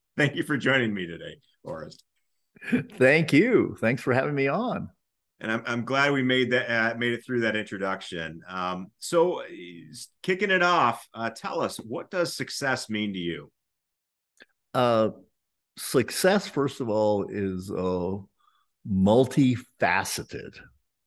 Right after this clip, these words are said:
Speaker 2: Okay, it's not just one thing. And unless you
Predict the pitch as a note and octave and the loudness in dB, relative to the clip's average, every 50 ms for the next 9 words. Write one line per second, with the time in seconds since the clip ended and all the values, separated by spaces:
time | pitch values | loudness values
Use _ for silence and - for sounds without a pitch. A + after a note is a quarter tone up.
0 | _ _ _ _ _ _ _ _ _ _ - F#2+ F#2 F#2 F2+ - F2 F2 F2 F2 | _ _ _ _ _ _ _ _ _ _ -10 -10 -8 -8 -6 -6 -4 -2 -2 -4
1 | E2+ F2 - - G#2 G2+ A2 A2+ A2 - - G2 F#2 F#2 - - - - F#2 F2 | -4 -6 -4 -2 0 0 0 0 -2 -2 -2 -2 -2 -2 -6 -12 -10 -10 -8 -6
2 | F2 F2+ F#2 G2 G2+ G2 F#2+ F#2+ F#2+ F#2+ F#2+ - _ - G#2+ F#2+ F2 D#2+ D2 C#2 | -6 -6 -4 -2 -2 0 2 2 2 0 -2 -6 _ -4 -2 -2 -2 -2 -4 -8
3 | C#2 D2 D2 - _ _ - - - - - _ _ _ - F#2 F2+ F#2+ F#2+ F#2 | -8 -10 -12 -12 _ _ -20 -20 -20 -20 -20 _ _ _ -10 -6 -6 -4 -2 -2
4 | F#2 F#2 F#2+ F#2 F2+ F2+ F2+ F2+ F2+ F2+ F2+ F2 F2+ F2+ - F#2+ G2 G2 A2 C3 | -2 -2 -2 -2 -2 -2 -2 -2 -2 -2 -2 -2 -4 -4 -2 0 2 4 4 4
5 | D#3 D3+ - - D3 B2 A#2 A#2 A2+ A2+ A2+ G#2+ G2+ | 4 2 0 -4 -2 0 2 2 4 4 4 2 0